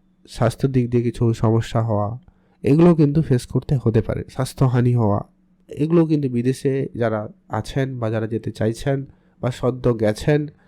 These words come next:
তাদের ক্ষেত্রে কিছুটা আপ ডাউন থাকতে পারে,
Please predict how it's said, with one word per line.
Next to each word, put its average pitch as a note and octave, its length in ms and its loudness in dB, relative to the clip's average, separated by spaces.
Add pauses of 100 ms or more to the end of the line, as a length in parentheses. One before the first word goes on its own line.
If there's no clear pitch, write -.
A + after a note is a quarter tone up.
(540)
তাদের D3 240 2
ক্ষেত্রে D3+ 300 0
কিছুটা C3 480 0 (220)
আপ A2+ 200 -4
ডাউন B2 360 0 (240)
থাকতে B2 360 -2
পারে, F#2 220 -6